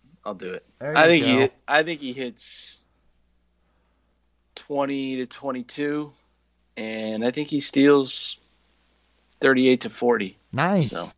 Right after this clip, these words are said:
Speaker 2: I hope he does it for your sake, and I'm proud of you, Andrew. I think it's harder for you to take the overs in these bets 'cause it's just, it's, it's easier to take the unders on a lot of
Speaker 1: I
Speaker 2: them.
Speaker 1: love,
Speaker 2: And
Speaker 1: I love Trey, man. He's
Speaker 2: Yeah, you
Speaker 1: just,
Speaker 2: do.
Speaker 1: he c-,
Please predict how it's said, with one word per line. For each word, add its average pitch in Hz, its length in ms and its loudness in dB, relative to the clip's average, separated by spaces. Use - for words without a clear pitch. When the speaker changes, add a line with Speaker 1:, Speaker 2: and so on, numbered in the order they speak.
Speaker 2:
I 139 100 2
hope 220 200 6
he 254 60 4
does 208 260 6
it 165 100 -4
for 151 100 0
your 147 160 4
sake, 143 380 2
and 104 220 -4
I'm 175 160 4
proud 208 320 8
of 151 60 4
you, 98 140 -4
Andrew. 113 340 -2
I 139 80 4
think 196 260 0
it's 170 160 0
harder 156 300 4
for 135 140 -6
you 127 180 -2
to 123 80 -8
take - 320 -10
the 107 140 -6
overs 113 380 -6
in 117 100 -6
these 107 180 -4
bets - 440 -6
'cause 123 160 -2
it's 113 120 -4
just, - 320 -4
it's, - 320 -10
it's - 240 -10
easier 101 400 -6
to 90 120 -10
take - 260 -10
the 92 100 -8
unders 87 360 -8
on 82 140 -10
a 80 80 -12
lot 85 180 -6
of 156 60 10
Speaker 1:
I 139 80 10
Speaker 2:
them. 131 80 4
Speaker 1:
love, 123 300 4
Speaker 2:
And 147 120 -2
Speaker 1:
I 147 100 4
love 120 340 -4
Trey, 107 400 -6
man. 104 280 -10
He's 117 160 -2
Speaker 2:
Yeah, 113 80 2
you 113 180 0
Speaker 1:
just, 104 60 -4
Speaker 2:
do. 101 200 -4
Speaker 1:
he 156 160 2
c-, - 120 -14